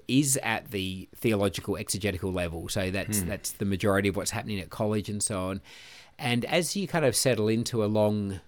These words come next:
Speaker 1: a long ministry with, with the same people, um,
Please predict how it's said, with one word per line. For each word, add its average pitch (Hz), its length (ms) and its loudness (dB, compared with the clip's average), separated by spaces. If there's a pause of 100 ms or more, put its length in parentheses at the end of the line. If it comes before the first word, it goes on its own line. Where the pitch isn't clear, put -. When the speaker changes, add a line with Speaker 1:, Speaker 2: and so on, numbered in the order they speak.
(120)
Speaker 1:
a 123 80 -2
long 110 300 4
ministry 123 560 4
with, 101 280 0
with 117 160 0
the 110 60 0
same 117 300 4
people, 123 560 2 (100)
um, 92 360 0